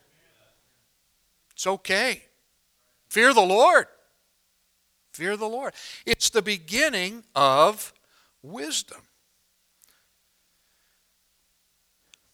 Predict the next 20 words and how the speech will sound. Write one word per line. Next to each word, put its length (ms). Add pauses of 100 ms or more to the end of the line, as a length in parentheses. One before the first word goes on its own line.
(500)
Number 240
three, 340
it 140
prolongs 920 (680)
your 240
days. 640 (960)
Long 240
life. 440 (100)
Proverbs 480
ten 240
twenty-seven, 600
"The 80
fear 220
of 60
the 80
Lord 320
prolongeth." 580 (180)
It 240
adds 360
days, 500